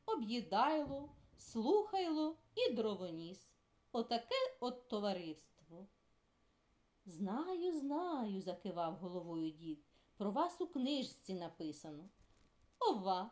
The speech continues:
навіть у книжці кажете». «Чоловіче, що ти мелеш?» штурхнула баба діда під бік. «Знов про своє, і не стидно тобі?» «А подивися, стара, у вікно».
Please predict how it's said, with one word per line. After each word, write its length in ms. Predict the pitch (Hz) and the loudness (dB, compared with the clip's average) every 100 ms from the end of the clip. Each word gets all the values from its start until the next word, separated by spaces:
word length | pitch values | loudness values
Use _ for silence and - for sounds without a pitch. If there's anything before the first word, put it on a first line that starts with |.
| - | -6
навіть 400 | 240 285 294 294 | 0 2 2 0
у 60 | 311 | -2
книжці 520 | 339 392 381 - 220 | 0 -2 -2 -4 -8
кажете». 640 | - 175 170 170 - 190 - _ _ _ _ _ _ _ - | -2 -2 -2 -6 -8 -10 -10 _ _ _ _ _ _ _ -10
«Чоловіче, 600 | - 247 190 156 - 220 | -4 -2 -2 -6 -10 -10
що 200 | - 269 | -6 -4
ти 120 | 208 | -2
мелеш?» 460 | 180 165 190 - _ _ | -2 -4 -8 -10 _ _
штурхнула 580 | - - 208 - 202 196 | -20 -4 -2 0 0 0
баба 280 | 185 196 185 | 0 0 0
діда 220 | 185 185 | -2 -4
під 220 | 185 185 | -4 -6
бік. 220 | 165 190 - _ _ _ _ - | -6 -8 -10 _ _ _ _ -4
«Знов 380 | 185 262 220 - | 2 2 2 -2
про 100 | 196 | -8
своє, 440 | - 196 185 196 - - | -6 -4 -4 -6 -10 -2
і 80 | |
не 140 | 262 294 | 0 0
стидно 460 | - 370 285 190 | 0 -2 0 -2
тобі?» 400 | 185 170 156 202 226 _ _ _ _ _ _ _ _ _ - | -6 -8 -8 -10 -12 _ _ _ _ _ _ _ _ _ -12
«А 100 | 185 | -10
подивися, 640 | - 208 226 220 196 185 | -4 0 0 0 -6 -12
стара, 440 | - 202 190 175 - | -12 -8 -6 -8 -12
у 100 | 170 | -16
вікно». 440 | 175 202 - 165 | -14 -14 -16 -18